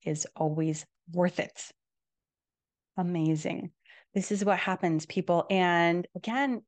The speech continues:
you probably, if you haven't done it on your own by now, you probably do need help, right? And that's okay. Guess what? I have all kinds of tricks,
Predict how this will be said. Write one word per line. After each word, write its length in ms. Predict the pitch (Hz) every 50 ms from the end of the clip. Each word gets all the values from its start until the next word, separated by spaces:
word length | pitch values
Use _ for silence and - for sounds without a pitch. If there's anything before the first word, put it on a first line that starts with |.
| _ _ _ _ _ _ _ -
you 180 | 196 214 208
probably, 580 | 220 - - 208 226 240 262 262 262 247 233 -
if 220 | - 214 208 214 -
you 140 | 254 254
haven't 400 | - - 202 226 285 349 320 330
done 180 | 233 214 220 254
it 160 | 311 262 - -
on 180 | 208 226 233 240
your 120 | 247 - -
own 220 | 196 202 226 233 233
by 160 | 208 196 190
now, 420 | 185 180 165 175 185 226 311 320 - _ _ _ _ _ _ _ _ _ _ _ -
you 80 | 240 240
probably 480 | 233 240 254 262 254 262 247 254 240
do 140 | 214 233 226
need 180 | 226 214 190 -
help, 220 | - - - - _ _ _ _ _ _ _ - _ _ _ _ _ _ -
right? 140 | 220 240 233 -
And 120 | 220 214
that's 180 | 254 269 269 -
okay. 600 | 359 339 339 302 349 466 554 - - - - _ _ _ _ -
Guess 160 | 240 - -
what? 200 | 269 220 - -
I 160 | - 240 277 - _ -
have 140 | 359 285 277 -
all 180 | 208 220 254 240
kinds 580 | - - - 226 240 269 285 294 262 220 202
of 260 | 190 175 170 175 175 _ _ _ _ _ _ _ _ _ _ _ _ _ _ _ _ _ _ _ -
tricks, 480 | - 277 320 - - - - - -